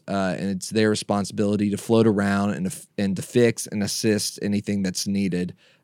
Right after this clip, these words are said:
Uh, if you've worked a baseball game, usually they'll float around and occasionally relieve you while you can eat a snack or something.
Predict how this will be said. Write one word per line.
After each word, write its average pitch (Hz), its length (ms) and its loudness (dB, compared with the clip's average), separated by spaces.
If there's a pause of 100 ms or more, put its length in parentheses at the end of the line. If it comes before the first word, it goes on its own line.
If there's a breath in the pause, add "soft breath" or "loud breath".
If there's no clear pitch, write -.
Uh, 101 340 4
if 92 160 2
you've 110 140 4
worked 113 200 4
a 110 40 6
baseball 101 520 4
game, 95 360 2
usually 101 300 4
they'll 101 160 4
float 107 280 2
around 98 440 2
and 98 200 2
occasionally 101 720 0
relieve 98 360 2
you 98 120 0
while 95 100 0
you 95 100 2
can 101 140 -2
eat 95 120 2
a 95 40 -4
snack - 480 -6
or - 20 -6
something. - 460 -4